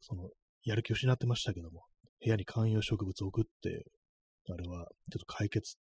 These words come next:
解決というか、やっぱなんか置いた方がいいなっていうね、のがありますね。単純にその今、最初あの見た目、ここに植物あるといいなみたいな感じで考えてたんですけども、やっぱそれ以上の何かってものがこう、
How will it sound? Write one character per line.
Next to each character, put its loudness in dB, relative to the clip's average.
解 -2
決 -2
と 4
い 6
う 4
か、 -10
や -16
っ -8
ぱ -2
な 4
ん 6
か -6
置 2
い -2
た 0
方 4
が -6
い -10
い -14
な -16
っ -20
て -8
い -10
う -12
ね、 -12
の 2
が -4
あ -2
り 0
ま -2
す -10
ね。 -12
単 6
純 8
に 8
そ 4
の 6
今、 8
最 4
初 4
あ 6
の 6
見 2
た 4
目、 6
こ -8
こ 8
に 6
植 2
物 0
あ 2
る -2
と -4
い -2
い -2
な -8
み -12
た -8
い -8
な -10
感 -8
じ -6
で -6
考 -4
え -2
て -8
た -8
ん -10
で -16
す -16
け -10
ど -8
も、 -12
や -2
っ -
ぱ -
そ -4
れ 8
以 12
上 8
の 0
何 2
か -2
っ -2
て -2
も 2
の 2
が -6
こ -12
う、 -18